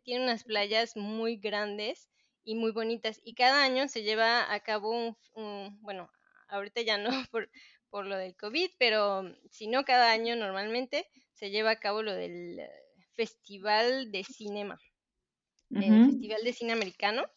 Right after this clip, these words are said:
Speaker 1: Y, este, pues, hay mu-, es muy conocida esta ciudad entre, entre los, ¿cómo, cómo decir? Entre los famosos, porque muchos vienen a, a esta parte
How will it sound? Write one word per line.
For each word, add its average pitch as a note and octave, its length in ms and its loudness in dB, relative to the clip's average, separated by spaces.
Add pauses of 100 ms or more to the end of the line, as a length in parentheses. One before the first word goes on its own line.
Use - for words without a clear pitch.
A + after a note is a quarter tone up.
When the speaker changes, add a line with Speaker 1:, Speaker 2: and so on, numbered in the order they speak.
(680)
Speaker 1:
Y, D4 360 2
este, G#3 880 0
pues, A3+ 280 -4
hay G#3+ 340 2
mu-, C4+ 240 0
es C4 180 0
muy D#4+ 240 4
conocida E4+ 440 0
esta D4 180 0
ciudad G#3+ 380 0 (160)
entre, F#3+ 840 -10 (280)
entre G3 640 -14
los, F#3 680 -14
¿cómo, G#3+ 240 -6 (300)
cómo G3 180 -14
decir? F#3+ 240 -14
Entre F#3+ 180 -10
los G#3+ 160 -6
famosos, A3 560 0
porque G3 500 -14 (500)
muchos B3 460 -4
vienen A#3+ 320 0
a, F#3+ 280 -2
a G3 140 -8
esta G#3+ 260 -2
parte A3 640 -4